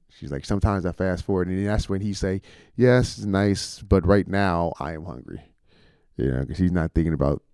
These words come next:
like, the future and these kids and stuff like that. She doesn't mention kids, but that's where we're inside her mind at that point.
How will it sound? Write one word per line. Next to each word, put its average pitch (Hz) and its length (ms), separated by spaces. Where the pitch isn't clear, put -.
like, 71 200
the 73 80
future 76 340
and 69 80
these 62 120
kids 73 320
and - 80
stuff - 500
like - 140
that. 60 240
She 135 100
doesn't 120 200
mention 101 280
kids, 76 380
but - 160
that's 82 300
where 85 220
we're 78 220
inside - 320
her 80 80
mind 65 240
at - 80
that - 160
point. - 240